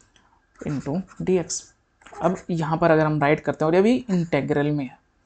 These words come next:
तो किसका इंटीग्रल है ये? अब हम क्या करते हैं, यहाँ से ना एक तो बनेगा वही sin x की पावर यानी वन बाई टू,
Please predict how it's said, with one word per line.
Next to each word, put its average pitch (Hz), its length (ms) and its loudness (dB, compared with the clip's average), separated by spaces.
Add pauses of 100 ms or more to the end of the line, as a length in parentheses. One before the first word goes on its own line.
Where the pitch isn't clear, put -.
(580)
तो 180 100 0
किसका 185 360 -2
इंटीग्रल 156 460 2
है 143 100 2
ये? 214 180 2 (260)
अब 160 80 0
हम 185 140 2
क्या 160 180 2
करते 160 260 0
हैं, 170 80 0
यहाँ 160 180 2
से 180 140 0
ना 190 200 0 (500)
एक 151 160 -4
तो 196 100 4
बनेगा 175 360 2
वही 185 220 4
sin 160 480 -2
x - 160 -6
की 170 140 -2
पावर 147 440 2 (600)
यानी 139 280 -4 (1120)
वन 147 260 -4
बाई 139 160 0
टू, 196 240 0